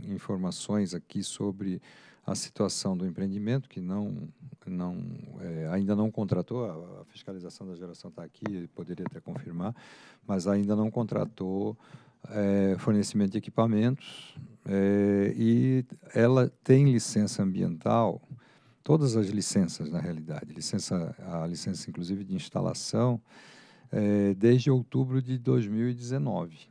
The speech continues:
portanto, bem antes da, do início, né, oficial da, da pandemia. Inclusive, autorização pra supressão de vegetação, é, também que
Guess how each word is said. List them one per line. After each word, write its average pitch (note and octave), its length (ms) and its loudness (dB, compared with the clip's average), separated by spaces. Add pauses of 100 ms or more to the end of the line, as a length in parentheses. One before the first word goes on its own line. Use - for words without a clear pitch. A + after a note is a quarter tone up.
(260)
portanto, G#2 400 -6
bem A#2 200 0
antes A2 320 -4
da, A#2 460 -2 (680)
do A2 80 -2
início, G2 600 0
né, G2 180 0 (380)
oficial F#2 600 -4
da, G2 400 -2
da F#2 240 -8
pandemia. G2 440 -4
Inclusive, G#2 760 -2
autorização G2+ 600 -4
pra G2+ 120 -4
supressão F#2+ 560 -6
de E2+ 80 -14
vegetação, A#2+ 1000 -4 (720)
é, F2+ 520 -4 (120)
também F#2 380 -4
que E2 380 -8